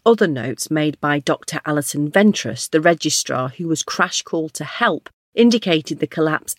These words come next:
actually took place closer to two thirty A M,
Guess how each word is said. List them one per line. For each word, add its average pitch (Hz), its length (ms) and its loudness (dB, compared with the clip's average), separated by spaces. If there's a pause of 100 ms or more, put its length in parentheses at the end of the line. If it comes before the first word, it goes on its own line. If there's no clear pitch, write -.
actually 202 400 -2
took - 320 -10
place 131 320 -8
closer 208 520 -4 (260)
to 170 100 -6
two - 280 -2
thirty 214 640 0
A 151 200 0
M, 131 320 -2